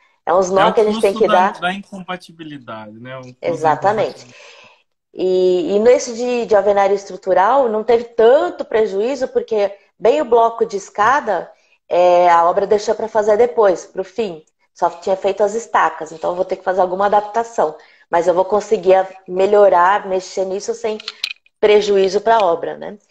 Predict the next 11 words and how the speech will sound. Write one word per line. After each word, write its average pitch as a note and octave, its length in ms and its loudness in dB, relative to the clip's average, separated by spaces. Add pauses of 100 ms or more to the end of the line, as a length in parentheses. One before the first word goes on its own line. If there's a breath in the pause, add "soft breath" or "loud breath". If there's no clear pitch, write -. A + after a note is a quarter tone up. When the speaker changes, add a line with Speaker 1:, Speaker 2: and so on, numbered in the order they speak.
(140 soft breath)
Speaker 1:
Então F3 140 -2
é F3+ 80 2
uma F#3 120 0
coisa G3 260 0
importante A#3 580 0
que - 80 -10
a A3+ 40 -6
gente A3+ 220 -6
compatibilize G#3 760 -2
o G#3 60 -20
projeto. F3 580 0